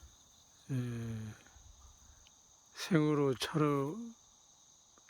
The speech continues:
달여 마실 금화교 꽃차를, 어, 이 킬로 땄습니다.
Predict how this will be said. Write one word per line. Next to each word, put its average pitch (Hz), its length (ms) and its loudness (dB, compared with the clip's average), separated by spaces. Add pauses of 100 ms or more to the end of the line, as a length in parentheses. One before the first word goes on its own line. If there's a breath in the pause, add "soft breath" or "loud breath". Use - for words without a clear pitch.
(160)
달여 139 300 0
마실 131 560 -4 (800 loud breath)
금화교 139 460 0
꽃차를, 147 680 2 (1500 loud breath)
어, 113 600 -8
이 139 180 -4
킬로 135 440 -2 (1300)
땄습니다. 123 640 -2